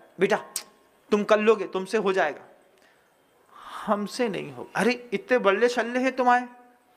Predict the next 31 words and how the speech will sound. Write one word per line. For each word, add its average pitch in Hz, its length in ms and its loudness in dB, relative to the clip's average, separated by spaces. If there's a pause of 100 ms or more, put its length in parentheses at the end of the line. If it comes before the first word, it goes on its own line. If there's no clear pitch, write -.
(340)
तुम 208 140 2
कर 226 160 4
लोगे।" 262 360 2 (840)
"हमसे 226 580 -4
नहीं 117 280 -16
होगा।" - 560 -18 (300)
ऐसे 202 200 2
होते 233 200 2
हैं 403 80 0
ना 427 100 -4 (760)
कि 196 100 0
जिनको 208 320 4
बार 185 240 6
बार 214 460 -2
उनकी 190 220 -8
पीठ 202 300 -8
में 233 100 -6
Duracell 190 460 2
की 240 100 -6
बैटरी 226 300 2
लगानी 170 360 0
पड़ती 139 360 -10
है, 117 140 -12 (800)
उसके 202 220 0
बाद 226 300 6
भी 302 180 -4
वो 320 140 -2
उठते 294 340 -4
नहीं 233 200 -10
हैं। 165 280 -18 (460)
क्यों? 285 200 4